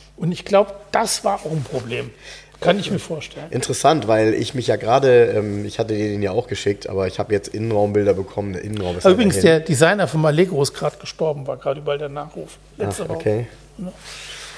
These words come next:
Speaker 2: Ähm, ich hatte dir Bilder geschickt von, in Spanien von einem Rover acht fünfundzwanzig Sterling.
Speaker 1: Ja gut, ist
Speaker 2: Und
Speaker 1: ja ein
Speaker 2: dann hab
Speaker 1: Honda.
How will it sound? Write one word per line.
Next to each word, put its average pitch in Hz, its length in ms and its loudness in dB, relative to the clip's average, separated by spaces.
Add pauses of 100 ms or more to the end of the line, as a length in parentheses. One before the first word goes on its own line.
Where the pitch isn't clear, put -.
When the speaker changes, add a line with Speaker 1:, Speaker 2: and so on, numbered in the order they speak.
(300)
Speaker 2:
Ähm, 110 400 4
ich 110 160 -2
hatte 139 160 0
dir 120 160 2
Bilder 135 220 2
geschickt - 340 -8
von, 104 380 -2
in 107 100 -4
Spanien 120 320 2
von 101 140 -6
einem 101 200 -4
Rover 135 540 4
acht - 220 -10
fünfundzwanzig 120 580 -4
Sterling. 101 440 6 (600)
Speaker 1:
Ja 143 80 0
gut, 135 160 0
ist 147 140 -2
Speaker 2:
Und 139 60 2
Speaker 1:
ja 113 60 4
ein 110 60 6
Speaker 2:
dann 107 60 2
hab 123 80 2
Speaker 1:
Honda. 123 180 -6